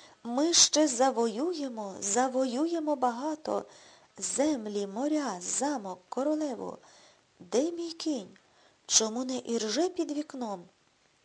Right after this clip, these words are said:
Де моя шпага? Чому не при боці?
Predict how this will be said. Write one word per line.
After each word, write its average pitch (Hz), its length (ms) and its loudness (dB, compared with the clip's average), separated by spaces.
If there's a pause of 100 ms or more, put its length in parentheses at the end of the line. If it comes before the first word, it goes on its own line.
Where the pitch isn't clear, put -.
(140)
Де 208 120 -2
моя 233 240 -6
шпага? 269 640 0 (440)
Чому 233 420 4
не 277 140 -6
при 254 200 2
боці? 254 560 -2